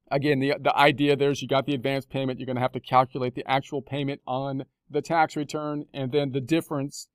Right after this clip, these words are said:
between what you already got and the actual credit is what you would receive. If, if everything went properly, I believe that would come out to half of the calculated, uh, credit.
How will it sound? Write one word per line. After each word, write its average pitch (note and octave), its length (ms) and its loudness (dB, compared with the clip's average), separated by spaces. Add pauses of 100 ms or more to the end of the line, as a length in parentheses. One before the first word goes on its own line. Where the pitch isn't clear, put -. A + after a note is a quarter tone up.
(160)
between C#3 320 -4
what C3 180 -4
you D3+ 80 -4
already C#3 360 4
got C3+ 420 4
and B2+ 160 -2
the C#3 80 -4
actual C#3 380 -2
credit - 420 -2 (260)
is B2+ 160 -8
what C#3 220 -4
you C#3+ 60 -6
would C3 160 -4
receive. D3 480 -4 (240)
If, C#3 320 -2
if D3 200 -4
everything D3+ 400 0
went C#3+ 260 -6
properly, C#3 640 4 (120)
I B2+ 140 0
believe C#3+ 380 -2
that C#3 120 4
would C3 120 -8
come C3 160 -4
out B2 120 -4
to C3+ 120 -8
half D3 400 -2 (400)
of B2+ 180 0
the C3 80 -4
calculated, B2+ 840 -4
uh, A#2+ 260 -2
credit. C3+ 420 -2